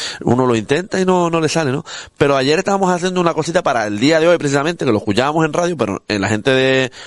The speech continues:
de redes no lo escuchaba, y era, eh,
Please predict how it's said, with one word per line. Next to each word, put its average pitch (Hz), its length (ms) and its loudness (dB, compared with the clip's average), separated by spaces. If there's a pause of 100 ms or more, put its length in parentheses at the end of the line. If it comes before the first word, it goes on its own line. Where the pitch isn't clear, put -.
(180)
de 127 240 0
redes 135 260 2
no 131 100 0
lo 147 60 0
escuchaba, 160 400 -2 (360)
y 135 160 4
era, 151 500 0
eh, 95 1200 0